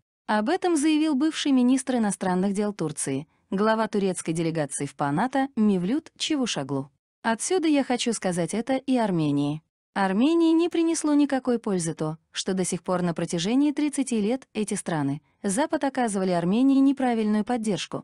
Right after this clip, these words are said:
заявил он. По его словам, если их цель снова состоит в том, чтобы усилить Армению и спровоцировать войну, Азербайджан тоже не одинок. Он никогда не останется один.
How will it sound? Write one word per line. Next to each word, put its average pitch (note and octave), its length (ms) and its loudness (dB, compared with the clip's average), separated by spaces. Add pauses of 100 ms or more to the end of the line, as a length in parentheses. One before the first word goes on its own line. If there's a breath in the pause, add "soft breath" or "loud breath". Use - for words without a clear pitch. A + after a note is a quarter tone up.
заявил A3+ 460 0
он. D#3+ 260 -2 (340)
По G#3+ 60 0
его D#4 320 2
словам, F3 480 -2 (140)
если A3 420 0
их G3 160 0
цель F3+ 200 -2
снова F3 360 0
состоит D3+ 420 -4
в - 80 -18
том, C4+ 260 -2 (160 soft breath)
чтобы F3+ 320 -2
усилить F3 440 -2
Армению F#3+ 600 2
и G#3 80 -2
спровоцировать F3 720 -2
войну, E3 380 0 (160)
Азербайджан F3+ 760 0
тоже G3+ 260 -2
не G#3 140 2
одинок. G#3 480 -2 (320)
Он A3 220 2
никогда C4+ 440 2
не C#4 140 4
останется F3+ 560 -2
один. D#3+ 340 -2